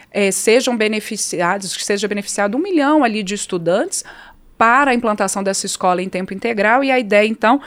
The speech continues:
é que o governo federal coloque cerca ali de quatro bilhões de reais em dois mil e vinte e três e dois mil e vinte e quatro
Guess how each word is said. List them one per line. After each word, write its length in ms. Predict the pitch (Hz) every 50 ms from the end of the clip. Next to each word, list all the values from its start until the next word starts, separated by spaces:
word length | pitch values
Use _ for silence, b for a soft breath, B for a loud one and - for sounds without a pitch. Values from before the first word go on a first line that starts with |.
| B B B B
é 160 | - - 233
que 400 | 233 226 - - 247 254 277 277 -
o 400 | - 240 254 262 269 269 269 240
governo 400 | 208 220 269 247 240 262 277 277
federal 400 | - 269 214 214 208 202 226 247
coloque 520 | - 220 202 202 214 214 - - 214 185
cerca 360 | - - - 190 202 - -
ali 200 | 185 185 196 185 160 - _ _ -
de 240 | - - 180 185 180
quatro 500 | - - - 196 196 214 208 - 208 196
bilhões 680 | 156 160 175 285 311 262 196 196 214 254 294 311 294 220
de 60 | 240
reais 300 | 220 202 190 202 220 208
em 60 | 208
dois 160 | 196 196 185
mil 120 | 190 185 208
e 20 |
vinte 180 | 202 202 196 -
e 20 |
três 260 | - 185 190 196 180 202
e 60 | 226
dois 240 | - 226 226 196 190
mil 160 | 196 202 196
e 80 | 190
vinte 320 | 175 165 214 302 - - 359
e 20 |
quatro 420 | - - - 180 180 - - -